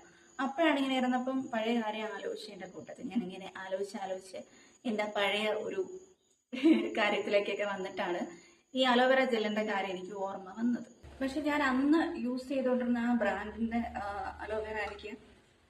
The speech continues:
ഇതുവരെ കിട്ടിയില്ല. ആ, ഞാൻ ഒരുപാട് നോക്കി, ഓൺലൈനിലൊക്കെ നോക്കിയിട്ടൊന്നും എനിക്ക് കിട്ടിയില്ല. പക്ഷെ ഞാൻ മെഡിക്കൽ സ്റ്റോറിൽ ഞാൻ പോയിട്ട് വാങ്ങിയപ്പോ,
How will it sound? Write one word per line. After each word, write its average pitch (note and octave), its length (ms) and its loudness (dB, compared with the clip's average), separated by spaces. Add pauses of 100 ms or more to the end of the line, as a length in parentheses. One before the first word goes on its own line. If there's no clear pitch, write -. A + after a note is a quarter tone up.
ഇതുവരെ B3+ 320 2
കിട്ടിയില്ല. A#3 480 -2 (360)
ആ, A#3 80 -2 (160)
ഞാൻ C#4 200 2
ഒരുപാട് C#4 300 2
നോക്കി, B3 240 2
ഓൺലൈനിലൊക്കെ B3 500 4
നോക്കിയിട്ടൊന്നും A#3 560 0
എനിക്ക് - 240 -8
കിട്ടിയില്ല. G#3+ 400 -12
പക്ഷെ A#3+ 260 -6
ഞാൻ A#3 240 2 (520)
മെഡിക്കൽ B3 340 0
സ്റ്റോറിൽ B3+ 380 6
ഞാൻ A#3+ 200 6
പോയിട്ട് G#3+ 340 2 (220)
വാങ്ങിയപ്പോ, G3 460 -10